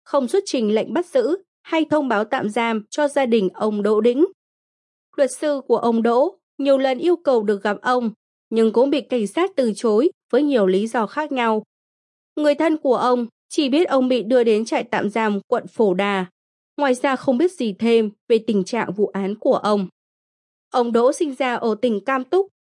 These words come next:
và đến Thượng Hải làm việc một năm sau khi tốt nghiệp đại học vào năm một nghìn chín trăm chín mươi hai. Ông tu luyện Pháp Luân Công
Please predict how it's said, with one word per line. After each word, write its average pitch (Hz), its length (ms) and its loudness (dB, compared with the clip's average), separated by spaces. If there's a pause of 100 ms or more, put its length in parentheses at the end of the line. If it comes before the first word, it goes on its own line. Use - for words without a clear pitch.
(140)
và 262 120 0
đến 254 240 2
Thượng 277 180 0
Hải 233 200 -2
làm 208 220 0
việc 220 240 0 (220)
một 294 160 0
năm 311 220 4
sau 302 180 -2
khi 277 200 -4
tốt 339 180 -2
nghiệp 311 240 2
đại 214 140 -4
học 220 260 -4
vào 226 120 -2
năm 240 200 -2
một 220 100 -2
nghìn 202 320 -2
chín 220 200 -8
trăm 254 260 -2
chín 220 200 -6
mươi 277 100 -2
hai. 247 420 -4 (760)
Ông 233 240 -2
tu 226 160 4
luyện 220 200 2
Pháp 311 160 -4
Luân 277 180 0
Công 262 280 -2